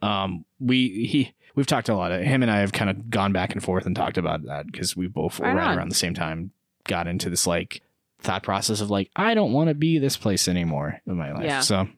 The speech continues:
Speaker 1: but it, we did, the first episode we did, I did with him was Enemy of the State, which is a storyline where Wolverine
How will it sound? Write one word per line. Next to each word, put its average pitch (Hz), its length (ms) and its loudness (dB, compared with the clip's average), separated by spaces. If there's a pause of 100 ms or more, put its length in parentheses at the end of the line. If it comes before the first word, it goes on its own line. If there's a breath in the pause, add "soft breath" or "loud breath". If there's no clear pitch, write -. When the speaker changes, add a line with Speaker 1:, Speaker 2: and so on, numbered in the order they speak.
(400)
Speaker 1:
but 120 200 2
it, - 200 -2
we 123 160 6
did, 120 300 4
the 110 40 0
first - 240 2
episode 143 220 2
we 110 120 4
did, 101 200 4
I 95 80 4
did 95 140 4
with 98 160 2
him 98 120 4
was 92 240 4
Enemy 113 360 4
of 101 100 2
the 95 80 -2
State, 92 500 0
which 104 200 -2
is 92 120 2
a 101 60 0
storyline 110 640 4
where 90 180 2
Wolverine 110 840 4